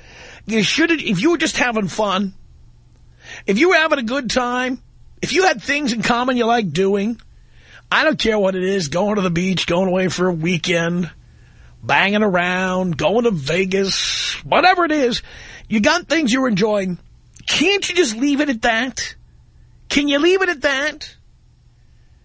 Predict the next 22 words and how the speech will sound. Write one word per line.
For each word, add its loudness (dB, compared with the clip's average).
Are 0
we -2
constantly 0
on 0
eBay 2
looking 2
for 0
the 2
best 0
bid? 0
Yes, 0
that's -2
what 0
we 0
are. -4
We're -6
constantly 0
looking 0
for 4
a 2
better 0
bid. 0